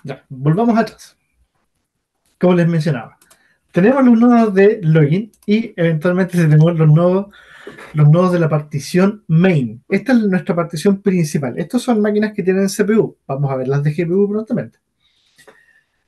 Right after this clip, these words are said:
De estas máquinas tenemos veintisiete nodos. Si cada una de ellas tiene doscientos cincuenta y seis C P U, nos está dando que en total tenemos seis mil novecientos doce C P U y un total de diecinueve, diecinueve mil seiscientos veintinueve gigabytes de ram.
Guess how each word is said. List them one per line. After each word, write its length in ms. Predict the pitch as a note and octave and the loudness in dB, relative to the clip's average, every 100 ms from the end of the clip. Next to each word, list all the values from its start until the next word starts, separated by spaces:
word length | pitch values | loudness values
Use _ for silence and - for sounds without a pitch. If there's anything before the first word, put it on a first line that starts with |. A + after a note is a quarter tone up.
| _ | _
De 80 | F3+ | -6
estas 200 | F#3 A#3+ | 0 2
máquinas 460 | B3 B3 D#3+ G3 A3 _ _ _ _ _ | 2 0 -2 -4 -8 _ _ _ _ _
tenemos 420 | - F3 G3 A3 G3 | -2 0 2 0 2
veintisiete 640 | G#3+ G3+ G3 - A#3 A#3 | 0 0 -2 0 2 2
nodos. 420 | A#3 D3+ A#2 - _ | 2 0 -4 -14 _
Si 200 | - D3+ | -12 -4
cada 260 | E3+ F3+ G3+ | 0 2 4
una 180 | G#3 G3+ | 4 4
de 120 | G#3+ | 4
ellas 200 | F3 D3 | 2 0
tiene 160 | E3 | -4
doscientos 420 | D#3 C#3+ E3 D#3 - | -2 -2 -4 -10 -8
cincuenta 340 | D3+ D3+ C#3+ | -6 -6 -6
y 60 | C#3 | -6
seis 280 | E3 D#3+ | -6 -6
C 80 | E3+ | -4
P 100 | D3+ | -2
U, 140 | D#3+ F3 | -2 -2
nos 140 | D3+ | -4
está 160 | - D3+ | -4 -2
dando 260 | D#3 D#3 | 0 -2
que 320 | C#3 C#3+ C#3 - | -4 -4 -4 -6
en 140 | C3 | -6
total 320 | C#3 D3+ D#3 | -4 -6 -6
tenemos 340 | D#3+ D3+ D#3+ - | -2 -2 -2 -4
seis 160 | C#3+ | -2
mil 160 | D3 D#3 | 0 2
novecientos 500 | D3 D3 D#3 D#3+ C3 | 0 -2 -4 -4 -2
doce 320 | E3 F#3 D#3+ | -2 -2 -4
C 160 | D3 B2+ | -6 -6
P 160 | A#2+ | -4
U 200 | C3+ D3+ _ _ _ _ _ - | -4 -6 _ _ _ _ _ -6
y 100 | C#3+ | -4
un 80 | |
total 320 | C#3+ C3+ D3 D3 | -2 -2 0 0
de 120 | D3 | 0
diecinueve, 720 | C#3+ C#3+ C#3 D3+ D3 D3+ - _ | -2 -4 0 2 2 0 -4 _
diecinueve 480 | D3 C3+ D3 C#3+ | -14 -10 -4 0
mil 180 | D3 E3 | 0 -2
seiscientos 400 | - D3 D#3+ D3+ | -4 -6 -4 -2
veintinueve 440 | D3 D3 C#3+ D#3 D#3 | -2 -2 -2 0 0
gigabytes 400 | D3 C#3+ C#3+ C3+ | 0 0 0 -2
de 100 | C3 | -6
ram. 260 | A#2+ G#2+ | -8 -14